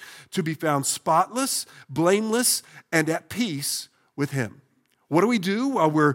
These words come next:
looking forward? How do we live in the light of the second coming? We live with the understanding that our lives are to be different, that our lives are to stand out, that, that, that we're to live godly lives.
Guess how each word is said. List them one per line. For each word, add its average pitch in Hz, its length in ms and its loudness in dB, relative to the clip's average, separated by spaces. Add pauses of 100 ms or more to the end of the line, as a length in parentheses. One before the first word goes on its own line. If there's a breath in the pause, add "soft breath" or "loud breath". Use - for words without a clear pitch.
(200 loud breath)
looking 202 300 0
forward? 208 260 -2
How 196 160 0
do 247 60 -6
we 220 100 -4
live 196 480 2
in 190 80 -8
the 151 80 -4
light 180 220 -2
of 208 80 -8
the 175 60 -4
second 185 280 -4
coming? 220 380 -8 (260 loud breath)
We 180 180 0
live 214 380 -2
with 196 120 -2
the 202 60 0
understanding 180 760 -4
that 170 220 -2
our 190 220 -4
lives 185 420 -2
are 165 220 -8
to 165 140 -4
be 143 260 -4 (260 loud breath)
different, 254 680 -2 (320 soft breath)
that 175 100 0
our 214 160 0
lives 202 340 2
are 185 180 -6
to 170 120 -8
stand 208 540 -2
out, 214 320 -2
that, 170 160 0 (260 loud breath)
that, 185 380 -4
that 170 180 0
we're 233 160 -2
to 196 100 2
live 190 340 -4
godly 196 360 -2
lives. 196 400 -4